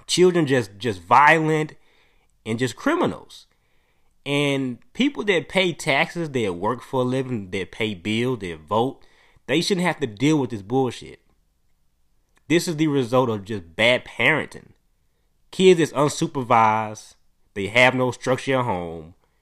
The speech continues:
No one to, uh, give them direction and tell them what to do. So this is the result that you're gonna have, man, we're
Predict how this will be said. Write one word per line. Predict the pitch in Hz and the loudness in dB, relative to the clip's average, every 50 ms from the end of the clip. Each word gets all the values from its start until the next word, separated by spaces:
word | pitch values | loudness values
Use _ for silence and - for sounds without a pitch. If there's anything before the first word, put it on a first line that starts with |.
| _ _ _ _ _ _ _ _ | _ _ _ _ _ _ _ _
No | 95 123 143 | 2 4 4
one | 151 151 147 139 127 - | 6 6 4 4 2 -2
to, | - - 135 123 113 117 113 | -4 -2 -2 -2 -2 -2 -2
uh, | 107 104 101 | -4 -4 -4
give | 95 95 127 139 143 139 127 | -4 -2 0 2 2 2 0
them | 123 131 123 113 | -2 -2 -2 -2
direction | 107 104 95 101 117 117 110 - - 120 | -4 -4 -2 0 0 0 0 -2 -6 -8
and | 120 107 101 98 | -8 -8 -10 -12
tell | - - 135 135 | -6 -2 -2 0
them | 127 123 117 | 0 -2 -2
what | 117 117 104 | -4 -4 -4
to | - 104 | -4 -8
do. | 98 95 110 90 76 - - _ _ _ _ _ _ _ _ _ | -6 -6 -6 -8 -8 -12 -18 _ _ _ _ _ _ _ _ _
So | - - 131 123 117 113 107 98 98 - _ _ | -6 -2 2 2 2 2 2 -2 -8 -16 _ _
this | - 117 127 147 156 156 160 | -10 -2 0 0 0 0 -2
is | 147 | -2
the | 139 147 | 0 0
result | 135 135 127 117 107 123 135 131 127 113 | 2 2 0 0 2 2 2 2 2 0
that | 113 - | -4 -6
you're | - 123 | -4 -2
gonna | 127 139 127 117 104 | -2 0 0 0 -2
have, | - 113 127 147 151 135 110 101 | -4 -6 -6 -4 -4 -4 -4 -6
man, | 98 101 101 101 95 92 98 104 | -4 -4 -4 -4 -4 -6 -8 -6
we're | 113 123 120 117 110 104 - | -2 -2 -2 0 -2 -4 -6